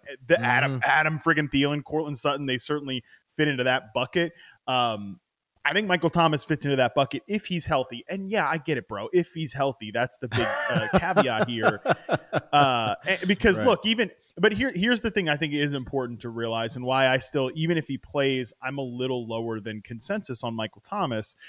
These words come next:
Speaker 2: Michael Thomas at his peak, I think, was a truly elite wide receiver.
Speaker 1: Oh,
Speaker 2: Um,
Speaker 1: yeah.
Speaker 2: some of, yeah, I mean, like, e-, elite, capital E wide receiver. His two thousand eighteen season, by the way, the season before he broke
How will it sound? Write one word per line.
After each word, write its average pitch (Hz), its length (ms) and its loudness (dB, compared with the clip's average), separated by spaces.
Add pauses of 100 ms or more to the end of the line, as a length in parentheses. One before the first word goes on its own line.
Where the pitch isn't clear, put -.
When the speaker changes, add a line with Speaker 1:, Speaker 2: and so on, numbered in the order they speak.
(520)
Speaker 2:
Michael 247 260 2
Thomas 160 640 0
at 135 120 -4
his 151 240 -4
peak, 110 400 -8 (1000)
I 165 120 2
think, 160 240 -4
was 131 180 4
a 123 80 -2
truly 120 460 -6
elite 107 360 -10
wide 92 220 -8
receiver. 53 480 -16 (380)
Speaker 1:
Oh, 117 220 2
Speaker 2:
Um, - 40 2
Speaker 1:
yeah. 170 220 -2
Speaker 2:
some 151 200 0
of, 143 160 0 (160)
yeah, 117 300 -4
I 120 80 -8
mean, 131 320 -4
like, 147 200 -6 (100)
e-, 185 420 4
elite, 185 300 2
capital 135 440 2
E 113 380 -6 (220)
wide 117 240 0
receiver. 107 360 -4 (140)
His 220 260 2
two 208 200 -2
thousand 185 320 2
eighteen 147 360 -2
season, 127 480 -2
by 120 160 0
the 143 60 4
way, 135 160 2
the 110 80 -6
season 127 340 -6
before 160 360 0
he 131 100 0
broke 127 380 -2